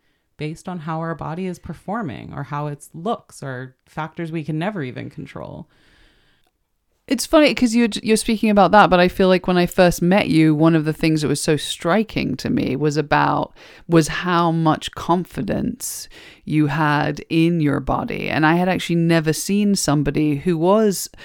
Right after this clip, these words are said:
Speaker 2: outside of the normal idea of what is beautiful, um, stand there naked with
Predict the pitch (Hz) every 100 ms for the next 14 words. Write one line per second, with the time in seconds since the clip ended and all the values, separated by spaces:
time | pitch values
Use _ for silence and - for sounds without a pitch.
0 | - - - 156 - - 147 139 135 -
1 | 143 - 135 147 151 143 135 135 233 -
2 | 139 135 147 143 160 - 131 - 151 135
3 | - - 151 - - - - - - 151
4 | 147 151 151 147 - _ _ _ _ -
5 | - - 165 165 165 160 151 160 151 151
6 | 147 - 143 139 139 _ _ _ 151 156
7 | 160 156 147 143